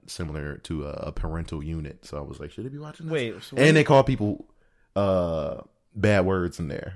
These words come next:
Speaker 1: but
Speaker 2: He's fif-, he goes to high school.
Speaker 1: He's, I know he does, but I don't know, man. I get nervous about
Speaker 2: They
Speaker 1: stuff
Speaker 2: hit
Speaker 1: like
Speaker 2: people
Speaker 1: that.
Speaker 2: with bats and call each other names.
Speaker 1: Yeah, they
Speaker 2: just like the Warriors.
Speaker 1: That is true. That is true. But especially the scene where one of the guys was like, "Hey, let's go get down on some chicks," and they were like,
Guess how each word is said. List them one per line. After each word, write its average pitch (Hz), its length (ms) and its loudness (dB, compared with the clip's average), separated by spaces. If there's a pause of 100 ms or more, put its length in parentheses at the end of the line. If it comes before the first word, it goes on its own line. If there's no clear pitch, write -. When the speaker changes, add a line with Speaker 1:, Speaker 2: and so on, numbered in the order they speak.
(160)
Speaker 1:
but 120 480 6
Speaker 2:
He's 233 280 -6
fif-, 247 260 -6
he 226 100 -12
goes 240 180 -4
to 240 80 -8
high 262 140 -6
school. 147 240 -8
Speaker 1:
He's, 120 280 0
I 120 120 4
know 127 180 4
he 101 140 -2
does, 87 320 -4
but - 120 -2
I 143 140 2
don't 123 160 2
know, 92 140 0
man. 87 260 -2
I 104 60 -2
get 95 160 0
nervous 87 320 -4
about - 160 -8
Speaker 2:
They 156 100 0
Speaker 1:
stuff 202 80 0
Speaker 2:
hit 190 120 -2
Speaker 1:
like - 40 -4
Speaker 2:
people 165 200 -4
Speaker 1:
that. 156 100 2
Speaker 2:
with 131 80 -6
bats 127 300 -2
and 123 100 -10
call 123 160 0
each 120 120 -6
other 120 200 -2
names. 120 520 -8
Speaker 1:
Yeah, 104 260 -2
they 98 120 0
Speaker 2:
just 127 220 -4
like 131 160 -6
the 135 80 -8
Warriors. 107 300 -4
Speaker 1:
That 95 180 4
is 117 280 4
true. 101 480 -4
That 90 160 -4
is 104 140 -2
true. 95 320 -4
But 98 320 0 (280)
especially 120 440 -4
the 107 80 0
scene 110 400 2
where 92 520 2
one 87 300 0
of 92 100 0
the 85 80 0
guys 82 300 -2
was 78 100 -6
like, 85 140 -4
"Hey, 101 80 -2
let's 95 140 -2
go 98 120 -2
get 92 120 -4
down 92 240 -4
on 90 80 -4
some - 140 -10
chicks," - 400 -8
and 92 120 -6
they 101 80 -6
were 202 80 -6
like, 90 160 -6